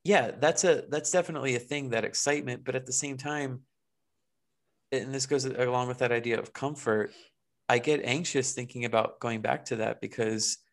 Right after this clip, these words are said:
this, this mode of being we set up for ourselves in the last twelve months has gotten into this realm of, like, now I'm scared to lose it. Now I'm scared to lose it. And, um, I think perhaps most so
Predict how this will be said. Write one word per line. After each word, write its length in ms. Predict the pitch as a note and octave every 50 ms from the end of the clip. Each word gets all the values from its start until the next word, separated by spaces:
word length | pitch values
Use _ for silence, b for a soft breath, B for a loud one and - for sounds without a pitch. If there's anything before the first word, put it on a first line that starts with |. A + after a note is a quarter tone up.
| _ _ _ _ _ _ _ _ - - _ _ -
this, 520 | A#2+ - - A#2+ A#2 - - - - - - _ _ _ _ _ _ _ _ _ _ _ _ _ _
this 300 | C3 B2 B2+ B2 - -
mode 340 | A#2+ A#2 A#2 A#2+ B2 C3+ C3
of 200 | C3 A#2 A2 A2
being 280 | - A2+ A#2 B2 A#2+ A#2+
we 120 | A#2 A#2
set 280 | A2+ - - A#2+ A#2 A2+
up 140 | A#2 A#2 -
for 140 | - A#2
ourselves 500 | A2 A2 G#2+ - - A#2 A2+ A2+ A2+ -
in 60 | A2 A2+
the 100 | A2 A2
last 300 | A2+ A2+ A#2 - - -
twelve 280 | - A#2+ A#2 A2 G#2+
months 440 | A2+ A2 A2+ A2+ A2 G#2+ - - b b b b b b b b _ _ _
has 200 | - B2+ B2 A#2
gotten 240 | A#2 A#2+ B2 C3 C3+
into 220 | C3+ C3 C3 C#3 A#2+
this 220 | A2+ A#2 - -
realm 220 | A#2 A#2 A#2+ A#2
of, 160 | A2+ A2 G#2+ -
like, 300 | G#2+ G#2+ G#2+ - - - _
now 220 | A#2 A2+ A#2 C3+ D3+
I'm 100 | C3+ B2+
scared 360 | - - - A2+ A2 G#2+ -
to 100 | - G#2+
lose 320 | - - G2+ A2 A2 G#2
it. 160 | - - - - _ _ _ _ _ _ _ _ _ _ _ -
Now 180 | A#2 A#2+ C3+
I'm 100 | D3+ E3
scared 300 | D#3+ - - C#3 C#3 C3+
to 80 | C3+ C3+
lose 320 | A#2 A#2 A#2+ B2 A#2+ A2
it. 240 | A#2+ A#2 A#2 A2+ - -
And, 400 | A#2 A#2 A#2 A2+ A2+ A2 A2 - - _ _ _ _ _ _ _ _ _ _ _
um, 440 | A#2+ A#2 A2+ A2 G#2+ G#2+ G#2 - - - _ _ _
I 120 | A#2+ C3 C3+
think 340 | C3+ D#3+ C#3+ C3 - - - _
perhaps 360 | - - C3 B2 A#2+ A2+ - -
most 360 | A#2 A2+ A2+ A2+ A2+ - -
so 440 | - C3 C3 C3 C3+ C#3+ C#3+ C#3 -